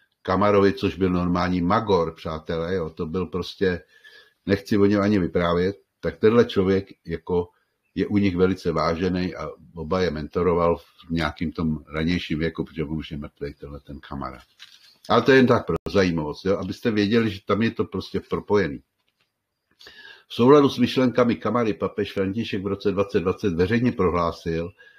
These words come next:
že křesťanství nikdy neuznalo právo na soukromé vlastnictví jako absolutní nebo nemovité. A právo na soukromé vlastnictví je vždy, poslouchejte,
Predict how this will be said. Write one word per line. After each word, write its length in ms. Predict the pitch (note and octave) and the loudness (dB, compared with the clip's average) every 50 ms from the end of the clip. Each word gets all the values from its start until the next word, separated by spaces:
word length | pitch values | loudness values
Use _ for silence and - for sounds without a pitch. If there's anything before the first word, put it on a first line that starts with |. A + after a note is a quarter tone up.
| - _ _ _ - | -20 _ _ _ -2
že 160 | E2 F#2 - | -2 -2 -2
křesťanství 840 | - - - B2 A#2+ - - - C#3 C3 B2 A#2+ - - G#2+ G#2 G2+ | -2 0 0 0 0 0 0 2 2 2 2 0 -4 -2 0 2 4
nikdy 460 | G2+ G2 G2+ A2 A2+ C3+ C#3 C#3+ C3+ | 6 6 4 4 4 4 4 4 4
neuznalo 540 | B2+ A#2+ A#2+ A#2+ A2+ G#2+ A2+ A2+ A2 A2+ G#2 | 4 4 4 2 2 0 0 0 0 0 0
právo 440 | - - F#2 F2 F2 F2 F2+ G2 G2 | 0 0 2 2 2 2 2 2 2
na 100 | G2 F#2+ | 2 -2
soukromé 520 | - - F#2+ F2 - G#2 G#2 G#2 G#2 F#2 | -2 -4 -6 -4 0 0 0 0 0 0
vlastnictví 760 | D#2+ D#2 D#2 - - - F#2+ - - - - F#2+ F#2+ G2+ G2+ _ _ _ _ _ _ - | 0 -2 -4 -4 -6 -6 -6 -6 -6 -8 -4 -4 -4 -4 -4 _ _ _ _ _ _ -6
jako 320 | E2 E2 - - - - - | -6 -6 -4 -4 -6 -6 -6
absolutní 640 | G2+ - - - - G#2 G2+ G#2+ G#2 - G#2 G2 | -8 -8 -8 -2 0 2 2 2 0 0 0 2
nebo 260 | F#2+ F2+ E2 E2+ F2+ E2+ | 2 2 2 0 0 2
nemovité. 640 | F2+ F#2 G#2+ A#2 G#2+ G#2 - - - D2+ C#2 C#2 - _ _ _ _ - | 2 4 4 4 4 2 0 0 -4 -4 -4 -6 -12 _ _ _ _ -12
A 80 | - D#2 | -12 -10
právo 420 | - - G2+ G#2 G#2+ G#2+ A2 G2+ | 0 2 2 4 4 4 4 2
na 120 | F2+ E2 | 2 2
soukromé 520 | - - A#2+ A#2 A#2+ - A#2+ A#2+ A#2+ G#2+ F2 | -2 -2 -2 -2 0 0 0 0 2 0 0
vlastnictví 640 | D#2 F2 E2 - - G#2 G2+ - - - G2+ F#2+ | -2 -4 -6 -6 -6 -8 -8 -8 -6 -4 -2 0
je 100 | F#2+ F2+ | 0 0
vždy, 480 | D#2+ E2 E2 F2 G#2 A#2 C3+ C#3 C3+ - _ _ _ _ _ _ _ _ | 0 -2 -2 2 4 4 4 2 -2 -10 _ _ _ _ _ _ _ _
poslouchejte, 640 | - D2 D2 - - - - A2+ G2+ G2+ - G#2+ | -10 -10 -4 -4 -4 -2 0 0 0 0 0 -2